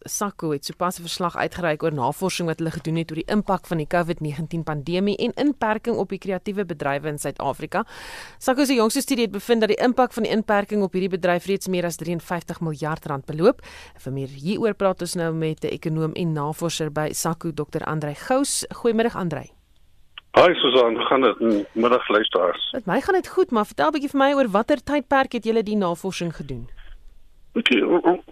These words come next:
Speaker 2: eintlik is sacco besig met twee, ehm, navorsingsstukke.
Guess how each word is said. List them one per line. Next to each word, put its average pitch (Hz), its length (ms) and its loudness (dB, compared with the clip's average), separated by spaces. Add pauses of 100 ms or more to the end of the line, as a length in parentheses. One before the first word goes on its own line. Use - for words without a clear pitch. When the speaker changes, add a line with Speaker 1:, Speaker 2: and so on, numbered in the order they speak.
(360)
Speaker 2:
eintlik 277 240 2
is - 80 -4
sacco - 320 4
besig 147 400 4
met - 120 4 (120)
twee, 175 240 4
ehm, 110 1080 6 (840)
navorsingsstukke. 117 960 2